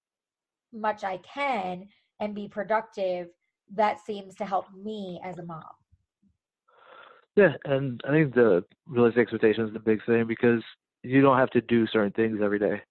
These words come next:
Speaker 2: You can
Speaker 1: Right.
Speaker 2: just try to figure out how to do it twice a week or three times a week.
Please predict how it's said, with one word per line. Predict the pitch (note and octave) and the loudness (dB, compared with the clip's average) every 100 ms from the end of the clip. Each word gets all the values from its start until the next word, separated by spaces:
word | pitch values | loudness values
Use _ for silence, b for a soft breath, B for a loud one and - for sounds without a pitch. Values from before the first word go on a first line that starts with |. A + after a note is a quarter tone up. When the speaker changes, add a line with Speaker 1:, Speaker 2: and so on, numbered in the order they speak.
| _ B B B - | _ B B B -4
Speaker 2:
You | A#2+ | 0
can | A#2+ B2 | 2 2
Speaker 1:
Right. | |
Speaker 2:
just | A#2+ A#2 | 2 2
try | - A2+ | 2 0
to | G#2+ | 2
figure | A2+ A#2 | 2 4
out | A2 A2+ G#2+ | 4 4 2
how | A2 | 0
to | A2 - | 0 2
do | A2 G#2+ | 2 4
it | G2 - - | 2 -2 -8
twice | - G#2 G#2 - | 0 0 0 -4
a | G2 | -6
week | G2 - B B - | -6 -8 B B -10
or | G2 G2 _ - | -10 -10 _ -6
three | G#2+ A2+ | 2 2
times | G#2+ G#2 - | 2 0 -4
a | - | -8
week. | - | -10